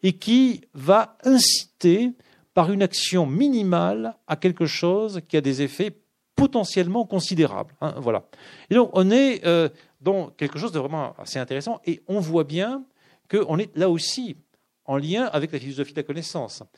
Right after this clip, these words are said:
Parce que ce souverain-là, d'une part, intervient sur l'espace de la connaissance, du savoir, voilà, mais aussi son acte est presque indétectable. Il faut vraiment la fable,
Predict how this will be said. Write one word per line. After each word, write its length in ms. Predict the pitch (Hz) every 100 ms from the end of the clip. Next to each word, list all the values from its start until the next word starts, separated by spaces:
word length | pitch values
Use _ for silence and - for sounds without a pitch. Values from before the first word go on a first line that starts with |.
| _ -
Parce 100 | 123
que 120 | 151
ce 80 | -
souverain-là, 580 | - 240 180 180 180 131
d'une 280 | 107 214 190
part, 440 | 196 170 123 - _ _ _ _ _
intervient 580 | 175 175 175 139 143 147
sur 160 | - 113
l'espace 320 | 113 131 107
de 60 |
la 80 | 104
connaissance, 520 | - 110 110 196 247
du 100 | 165
savoir, 680 | 117 - 113 123 190 247 202 139
voilà, 380 | 110 123 226 233 _ _ _ _
mais 120 | 127
aussi 500 | 139 147 - 262 240 - _ _ _
son 380 | - - 175 185
acte 340 | 254 - - -
est 100 | 185
presque 520 | - - 254 - -
indétectable. 880 | 175 160 156 208 - - 240 120 92 - _ _ _ _ _ _
Il 100 | 185
faut 260 | 156 - 240
vraiment 320 | 147 185 185
la 120 | 156
fable, 640 | 139 - 262 247 131 113